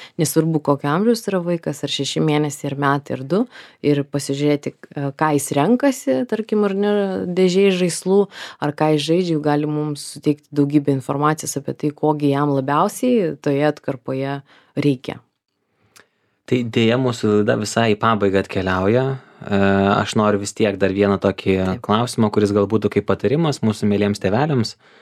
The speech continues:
Speaker 2: Tai kokias klaidas mes dažniausiai darome kaip tėveliai ir ko čia derėtų labiausiai vengti? Tai jei galima pusę minutės tiesiog tokių konkrečių pastebėjimų.
Speaker 1: Tai, e, per daug medijų, viena klaida labai didelė, a, per mažai laisvo žaidimo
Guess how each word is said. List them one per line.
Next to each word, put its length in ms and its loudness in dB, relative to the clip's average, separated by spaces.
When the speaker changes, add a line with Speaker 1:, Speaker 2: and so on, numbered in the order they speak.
Speaker 2:
Tai 120 2
kokias 360 0
klaidas 320 0
mes 220 0
dažniausiai 500 2
darome 400 0
kaip 160 -6
tėveliai 600 2
ir 100 0
ko 240 0
čia 160 -2
derėtų 320 0
labiausiai 480 0
vengti? 320 -2
Tai 140 -2
jei 100 2
galima 400 0
pusę 240 -4
minutės 400 2
tiesiog 320 -2
tokių 280 -2
konkrečių 560 0
pastebėjimų. 760 0
Speaker 1:
Tai, 120 2
e, 300 2
per 240 0
daug 240 0
medijų, 460 2
viena 280 2
klaida 520 0
labai 400 2
didelė, 540 0
a, 240 -4
per 160 2
mažai 320 2
laisvo 480 -4
žaidimo 540 0